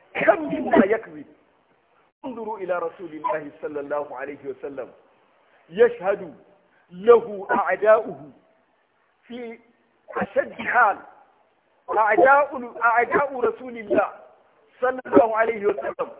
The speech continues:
لما سألهم النجاشي رح-، رض-، رحمة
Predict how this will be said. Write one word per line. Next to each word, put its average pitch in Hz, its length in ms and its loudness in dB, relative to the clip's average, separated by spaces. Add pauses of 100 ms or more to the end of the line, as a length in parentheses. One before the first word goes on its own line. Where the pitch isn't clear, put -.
(280)
لما 202 520 -4 (120)
سألهم 214 640 -8 (120)
النجاشي 175 720 -4 (640)
رح-، - 420 -4
رض-، 208 440 -2
رحمة 196 320 -2